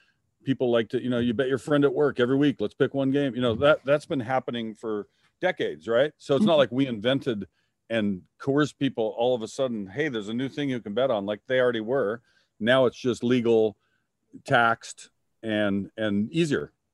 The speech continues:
Speaker 1: you know, more convenient.
Speaker 2: Last year, there was so much parity in the N F L, especially as you mentioned, like, once we got into the playoffs and the postseason, it was anybody's game. There's so many upsets.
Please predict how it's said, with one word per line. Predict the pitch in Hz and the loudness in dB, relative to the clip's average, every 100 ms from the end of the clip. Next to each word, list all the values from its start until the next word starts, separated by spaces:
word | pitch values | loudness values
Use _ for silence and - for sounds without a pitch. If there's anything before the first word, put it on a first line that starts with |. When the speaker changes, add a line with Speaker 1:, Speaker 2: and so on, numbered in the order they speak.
| - | -12
Speaker 1:
you | 110 | -6
know, | 107 117 | -4 -2
more | 113 113 | -4 -2
convenient. | 117 131 135 - _ _ - | 0 0 -2 -6 _ _ -2
Speaker 2:
Last | 196 214 285 - 208 | 2 4 2 0 0
year, | 196 190 185 - _ | 2 4 2 -2 _
there | 202 202 | -2 0
was | 196 | 0
so | - 226 | 0 2
much | 208 - | 2 0
parity | 196 175 170 170 - - | -2 0 -2 -4 -8 -4
in | 180 | 2
the | 180 | 2
N | 175 | 2
F | 180 | 2
L, | 175 | -2
especially | 170 185 220 202 175 | -2 0 2 2 2
as | 175 | 0
you | 190 | 0
mentioned, | 185 180 185 | -2 -2 -4
like, | 175 | -2
once | 170 175 175 | -2 -2 -2
we | |
got | 185 175 | -4 -2
into | 175 180 | -4 -6
the | 175 | -6
playoffs | - 196 185 185 | -2 -2 -2 -4
and | 180 | -6
the | 180 | -2
postseason, | 185 185 - 202 190 180 170 | -2 -2 0 0 0 -2 -2
it | |
was | - 175 | -2 -2
anybody's | 190 208 170 165 - | 0 0 -2 -4 -4
game. | 175 170 | -2 -2
There's | 170 170 | -4 -4
so | 185 | -4
many | 190 - | -2 -2
upsets. | 190 - 180 160 - | -4 -4 -4 -4 -8